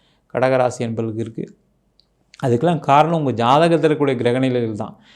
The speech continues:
வெறும் ராசி மட்டும் கிடையாது. அதனால உங்க சுய ஜாதகத்தையும் ஒரு வாட்டி பார்த்துக்குங்க, ரொம்ப நல்லது.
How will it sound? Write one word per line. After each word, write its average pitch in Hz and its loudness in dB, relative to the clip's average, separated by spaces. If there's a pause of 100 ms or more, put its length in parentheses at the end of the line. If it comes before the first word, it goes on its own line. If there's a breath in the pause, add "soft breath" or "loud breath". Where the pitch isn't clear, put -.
(160 soft breath)
வெறும் 127 -2
ராசி 127 2
மட்டும் 139 -2
கிடையாது. 120 0
அதனால 127 -6
உங்க 175 -4
சுய 147 0
ஜாதகத்தையும் 156 2
ஒரு 151 -4
வாட்டி 135 0
பார்த்துக்குங்க, 117 -4
ரொம்ப 113 -6
நல்லது. 107 -8